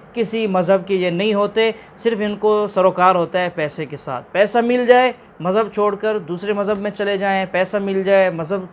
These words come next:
तीसरे को छोड़कर चौथे में चले जाएँ, पैसा मिल जाए तो बग़ैर मज़हब के भी ज़िंदगी गुजारना ये लोग शुरू कर देते हैं। तो इसलिए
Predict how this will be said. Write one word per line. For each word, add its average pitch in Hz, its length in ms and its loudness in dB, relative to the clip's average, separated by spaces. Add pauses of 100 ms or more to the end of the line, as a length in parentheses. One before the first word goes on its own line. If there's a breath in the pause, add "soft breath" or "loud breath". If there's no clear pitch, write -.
तीसरे 196 280 -2
को 190 140 0
छोड़कर 170 340 -2
चौथे 180 340 -2
में 196 120 -4
चले 190 260 -2
जाएँ, 185 260 -2 (440 loud breath)
पैसा 190 300 4
मिल 196 240 0
जाए 185 320 4 (120)
तो 196 120 -4
बग़ैर 170 540 4
मज़हब 175 400 -2
के 202 100 -4
भी 190 140 -4
ज़िंदगी 165 480 -4
गुजारना 156 500 -2
ये 151 160 -4
लोग 156 200 -6
शुरू 156 220 -8
कर 139 160 -2
देते 131 260 -6
हैं। 127 120 -10 (280 loud breath)
तो 165 60 0
इसलिए 190 500 2